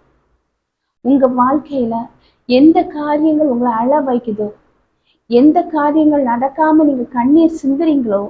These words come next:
எந்த காரியத்துக்காக பயந்து போய் நீங்க அழுதுட்டு இருக்கீங்களோ, "ஐயோ, நான் என்னுடைய, என்னை சுத்தி இருக்கிறவங்க மத்தியில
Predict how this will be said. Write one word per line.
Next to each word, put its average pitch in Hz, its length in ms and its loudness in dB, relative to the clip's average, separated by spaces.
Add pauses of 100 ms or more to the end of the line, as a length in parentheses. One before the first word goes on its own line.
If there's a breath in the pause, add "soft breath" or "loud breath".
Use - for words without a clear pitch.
(460 soft breath)
எந்த 311 340 4
காரியத்துக்காக 302 880 0
பயந்து 330 500 2
போய் 349 200 0
நீங்க 302 240 2
அழுதுட்டு 269 380 -2
இருக்கீங்களோ, 240 540 -2 (540)
"ஐயோ, 277 400 2
நான் 320 220 2
என்னுடைய, 269 800 0
என்னை 233 240 -2
சுத்தி 302 480 0
இருக்கிறவங்க 269 520 0
மத்தியில 254 420 -2